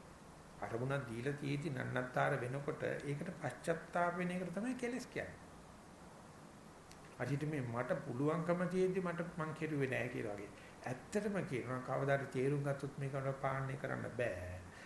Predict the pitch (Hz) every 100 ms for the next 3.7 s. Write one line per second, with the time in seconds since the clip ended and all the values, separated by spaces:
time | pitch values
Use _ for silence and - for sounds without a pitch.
0 | - 180 185 - 127 127 143 147 185 208
1 | 196 160 139 117 120 - - 202 160 151
2 | 147 135 143 - 101 113 175 - - -
3 | - - - - - - 185